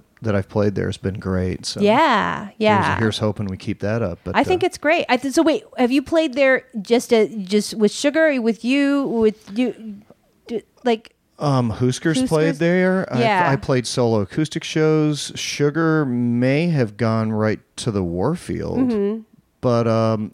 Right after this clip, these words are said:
Speaker 1: uh, me and Jason and John played there,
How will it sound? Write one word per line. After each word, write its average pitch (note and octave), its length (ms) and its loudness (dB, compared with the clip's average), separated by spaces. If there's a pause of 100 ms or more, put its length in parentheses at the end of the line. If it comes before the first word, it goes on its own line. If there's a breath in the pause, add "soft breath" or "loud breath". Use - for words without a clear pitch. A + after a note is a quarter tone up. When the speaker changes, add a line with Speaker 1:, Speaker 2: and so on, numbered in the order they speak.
(340)
Speaker 1:
uh, A2+ 440 0 (420)
me D3 220 0
and F3 260 -2
Jason C#3 420 2
and A#2 140 2
John A#2+ 340 2
played A2 380 0
there, G#2+ 440 2